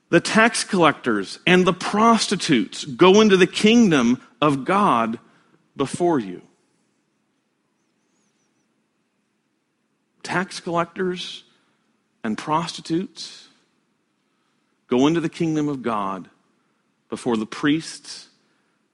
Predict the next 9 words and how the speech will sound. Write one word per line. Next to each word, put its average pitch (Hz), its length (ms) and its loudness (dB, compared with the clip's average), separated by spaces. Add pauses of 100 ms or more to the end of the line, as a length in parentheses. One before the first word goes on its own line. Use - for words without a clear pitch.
(340)
and 113 100 -6
the 113 60 -6
self-righteous. - 760 -8 (4000)
Is 127 140 -4
that 165 180 0
good 170 220 4
news 175 300 -2
to - 120 -14
you? 87 160 -14